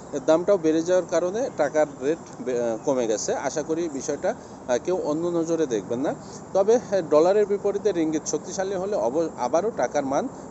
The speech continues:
বা টাকার রেট বেড়ে যাবে। আজকে চারই অক্টোবর দুই হাজার চব্বিশ সাল, রোজ শুক্রবার। আপনি কোথা থেকে আমার এই ভিডিওটি দেখছেন তা অবশ্যই কমেন্ট করে জানাবেন। আর ভিডিওটি দেখার পরে যদি ভালো লাগে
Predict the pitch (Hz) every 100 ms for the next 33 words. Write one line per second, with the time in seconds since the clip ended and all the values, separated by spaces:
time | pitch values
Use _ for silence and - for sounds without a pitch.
0 | - 127 143 131 160 127 156 202 135 113
1 | 113 101 101 92 90 - - - - -
2 | - - 170 - 240 196 175 190 151 156
3 | 156 214 143 135 120 - 123 165 - 202
4 | 147 110 98 - 101 104 92 87 - -
5 | - - - - 160 247 233 226 220 220
6 | 214 208 202 202 185 196 185 196 185 202
7 | - 123 117 127 - 123 113 110 - 127
8 | 165 180 185 196 120 127 117 156 208 214
9 | 214 156 165 151 156 156 160 156 131 -
10 | 143 180 190 214